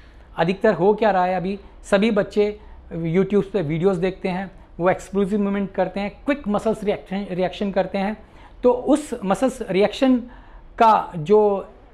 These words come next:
स्टार्टिंग में बिना किसी प्रिपरेशन के आप करते हो लगातार, तो उसका इम्पैक्ट मसल्स लोड नहीं ले पाती,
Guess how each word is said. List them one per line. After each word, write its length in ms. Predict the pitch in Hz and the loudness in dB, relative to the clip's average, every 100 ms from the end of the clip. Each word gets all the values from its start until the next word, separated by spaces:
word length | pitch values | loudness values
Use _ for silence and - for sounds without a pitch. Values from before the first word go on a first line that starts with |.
| - | -16
स्टार्टिंग 400 | - 190 185 240 | 0 2 2 0
में 200 | 226 202 | -2 -2
बिना 200 | 185 214 | -2 -4
किसी 240 | 226 226 226 | -4 -6 -6
प्रिपरेशन 480 | 185 185 190 220 202 | -6 -4 -4 -2 -2
के 80 | |
आप 220 | 202 190 - | 0 -2 -2
करते 260 | 170 - | -4 -2
हो 120 | 202 208 | -2 0
लगातार, 580 | 175 180 185 202 208 - - - | -2 -2 -4 -4 -6 -10 -20 -6
तो 80 | 214 | -2
उसका 220 | 185 214 - | -2 -2 -2
इम्पैक्ट 640 | 196 214 247 - - - 180 | -2 2 0 0 -14 -10 -2
मसल्स 380 | 202 262 - | 0 0 -2
लोड 340 | 185 170 214 190 | 0 6 6 4
नहीं 220 | 175 185 | 0 -2
ले 100 | 185 | -4
पाती, 360 | 156 131 131 | -4 -8 -8